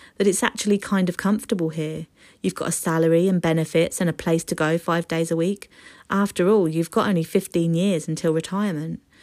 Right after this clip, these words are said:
You can hang on until then for the sake of keeping a roof over your family's heads. What happens in your gut when you hear yourself thinking this way?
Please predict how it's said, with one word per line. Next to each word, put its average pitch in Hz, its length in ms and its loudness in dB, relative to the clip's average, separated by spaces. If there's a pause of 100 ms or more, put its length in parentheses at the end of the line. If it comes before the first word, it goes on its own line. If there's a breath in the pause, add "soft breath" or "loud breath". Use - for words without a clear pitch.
(140 soft breath)
You 254 100 -2
can 262 140 4
hang 180 260 0
on 156 120 -2
until 156 320 -2
then 156 280 0
for 202 140 0
the 170 60 0
sake 170 360 -4
of 160 100 -8
keeping 170 300 -4
a 151 60 -4
roof 175 320 2
over 151 200 -4
your 147 100 -4
family's 147 400 -6
heads. - 360 -10 (1300 soft breath)
What 220 240 -2
happens 180 500 0
in 170 100 0
your 165 160 2
gut 170 360 -2
when 156 200 -4
you 151 100 -2
hear 175 280 0
yourself 160 480 -2
thinking 160 460 -4
this 143 260 -6
way? 151 300 -10